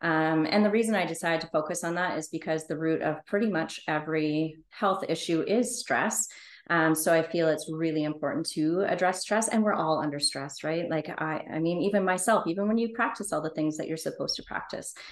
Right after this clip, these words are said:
Um, so I have numerous testimonials and people who have repeated the program over and over and over again, people saying, you know, "I, I felt at peace, I can accomplish more, I can approach situations with,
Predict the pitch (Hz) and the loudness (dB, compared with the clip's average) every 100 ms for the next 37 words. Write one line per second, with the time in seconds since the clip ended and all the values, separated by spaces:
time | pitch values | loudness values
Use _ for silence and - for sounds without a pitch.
0 | - - 160 156 196 185 185 180 170 175 | -20 -4 0 2 4 4 6 2 0 0
1 | 175 175 175 175 170 165 151 - 147 - | -2 -2 -2 -2 0 0 -2 -4 -6 -2
2 | 160 156 156 151 151 185 185 208 202 196 | 0 2 4 2 2 0 0 2 2 2
3 | 180 - 165 - 180 190 160 - 160 160 | 0 0 -6 -6 -4 -2 -4 0 0 2
4 | 151 147 165 160 160 151 156 156 151 147 | 0 0 0 2 2 2 -2 -2 -2 -2
5 | 151 151 151 151 147 143 147 147 151 143 | -4 -2 -4 -2 -4 -2 0 -2 -4 -6
6 | 151 - 156 156 156 147 143 147 147 - | -6 -4 -2 0 2 2 0 0 -2 -4
7 | 147 147 151 143 147 - - 190 190 196 | -6 -4 -6 -4 -6 -8 -6 -2 0 0
8 | 185 156 160 147 143 143 190 190 - 165 | -2 -6 -2 -2 -2 -4 -2 -2 -2 -4
9 | - 160 151 147 - 147 147 160 147 151 | -2 0 2 2 0 -2 -4 -2 0 -2
10 | - - - 165 - 170 - 170 - 170 | -6 -14 -6 -4 0 0 0 -4 -2 0
11 | 175 170 165 165 156 156 | 0 2 0 0 2 0